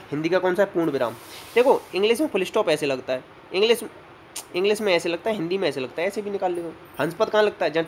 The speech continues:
त्रुटि हो जाए, गलती हो जाए, गलती सुधारने के लिए। उद्धरण चिन्ह कहाँ लगता है? इस तरीके से, ठीक है। और बड़े अंश को संक्षिप्त में लिखने के लिए क्या करते हैं आप लोग बताना। आंसर हो जाएगा इसका ए।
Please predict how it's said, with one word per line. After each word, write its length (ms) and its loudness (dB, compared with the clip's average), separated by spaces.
त्रुटि 240 0
हो 120 2
जाए, 120 0
गलती 260 -2
हो 100 0
जाए, 200 -4
गलती 200 -2
सुधारने 360 -2
के 100 -10
लिए। 120 -12
उद्धरण 340 2
चिन्ह 260 -4
कहाँ 140 2
लगता 240 -2
है? 100 -6
इस 120 -10
तरीके 300 -2
से, 140 -10
ठीक 140 2
है। 100 -4
और 260 2
बड़े 340 4
अंश 340 -4
को 200 -2
संक्षिप्त 420 -6
में 120 -2
लिखने 240 -4
के 80 -4
लिए 120 -2
क्या 160 -2
करते 220 -6
हैं 80 -6
आप 180 -4
लोग 100 -4
बताना। 280 -4
आंसर 240 2
हो 80 2
जाएगा 200 0
इसका 180 -2
ए। 180 0